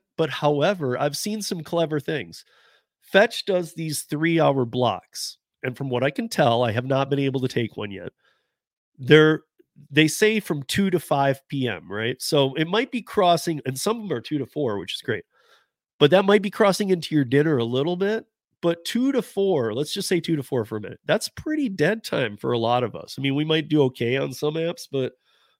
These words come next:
um, and I've, I get some curries in those and whatnot. But these are like, um, short mileage. Um, from what I can tell, you go into, uh, office buildings and deliver, like, fifteen packages within that office building.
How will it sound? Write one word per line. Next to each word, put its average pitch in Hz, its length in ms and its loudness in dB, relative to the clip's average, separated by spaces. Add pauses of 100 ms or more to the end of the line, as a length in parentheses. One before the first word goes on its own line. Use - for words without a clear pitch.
um, 127 220 0
and 139 100 2
I've, 156 200 0
I 151 140 6
get 165 220 2
some 160 160 -4
curries 147 420 0
in 156 120 -2
those 160 300 0
and 165 120 -6
whatnot. 147 400 0 (520)
But 156 140 2
these 254 260 2
are 269 100 2
like, 175 340 2
um, 135 500 0 (280)
short 190 720 2
mileage. 135 1200 0 (120)
Um, 113 600 2
from 143 160 -4
what 165 100 2
I 170 80 4
can 151 180 -6
tell, 156 320 4
you 139 120 -2
go 139 220 2
into, 135 680 -2
uh, 113 280 2
office 156 400 4
buildings 113 460 -2
and 120 120 -2
deliver, 123 380 0
like, 113 180 -2
fifteen 139 540 -4
packages 120 520 -6
within 120 380 -8
that 110 220 -4
office 120 420 -2
building. 95 360 -14